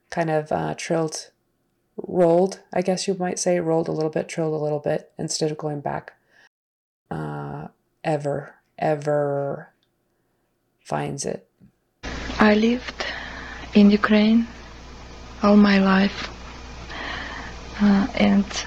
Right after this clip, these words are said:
Speaker 2: last eighteen months, I live in a
Speaker 1: So when she says, "The last eighteen months," um, I think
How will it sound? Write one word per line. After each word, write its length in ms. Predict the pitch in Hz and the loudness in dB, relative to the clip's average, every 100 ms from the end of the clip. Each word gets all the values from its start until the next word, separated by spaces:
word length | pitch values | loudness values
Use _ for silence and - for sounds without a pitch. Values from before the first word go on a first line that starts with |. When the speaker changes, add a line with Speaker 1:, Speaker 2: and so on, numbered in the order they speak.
| - - - - - | -10 -16 -16 -16 0
Speaker 2:
last 360 | 208 208 208 - - 196 | 4 6 4 -4 -2 2
eighteen 400 | 190 - 202 190 | 2 4 6 6
months, 420 | 190 214 233 - | 6 4 2 2
I 140 | 196 190 | 4 4
live 280 | 190 196 202 - - - - | 6 4 0 -12 -16 -16 0
in 140 | 196 190 | 6 6
a 60 | - _ _ _ _ _ _ _ _ _ _ | 4 _ _ _ _ _ _ _ _ _ _
Speaker 1:
So 180 | - 180 | 0 2
when 140 | 175 | 2
she 160 | - 208 | 2 2
says, 520 | - 185 175 175 - _ _ _ _ | 4 6 6 4 -2 _ _ _ _
"The 80 | 175 | 4
last 380 | 175 175 175 - | 6 6 2 2
eighteen 480 | 180 185 - 180 175 | 2 2 -2 -2 0
months," 580 | 160 208 330 - - - _ _ _ _ - | 0 0 2 2 0 -4 _ _ _ _ -4
um, 760 | 220 165 165 160 165 165 165 - - | 0 2 2 0 -2 -4 -8 -14 -6
I 100 | 170 | -6
think 600 | 165 175 175 - - | 0 -2 -2 -6 -18